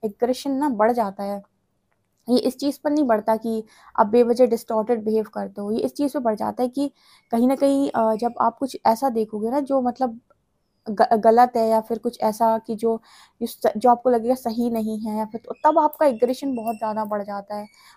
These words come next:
उसका कारण होता है क्योंकि आप वो चीज़ देख कर ना बर्दाश्त नहीं कर पाते हो। अ, तो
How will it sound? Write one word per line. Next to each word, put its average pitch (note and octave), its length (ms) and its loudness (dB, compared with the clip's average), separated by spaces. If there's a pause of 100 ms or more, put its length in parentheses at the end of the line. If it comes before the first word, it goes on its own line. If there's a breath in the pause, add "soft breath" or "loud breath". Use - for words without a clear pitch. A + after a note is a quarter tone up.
उसका C#4+ 220 -10
कारण B3+ 320 6
होता A#3+ 200 2
है B3+ 60 0
क्योंकि C4 200 -2
आप B3+ 160 2
वो C4+ 100 2
चीज़ C4 240 0
देख A3+ 300 2
कर B3+ 100 2
ना C#4 120 0
बर्दाश्त A3+ 460 0
नहीं B3+ 120 -6
कर G#3 240 -14
पाते G3+ 240 -12
हो। G#3 160 -10 (1200 soft breath)
अ, G#3+ 60 4
तो A#3 200 6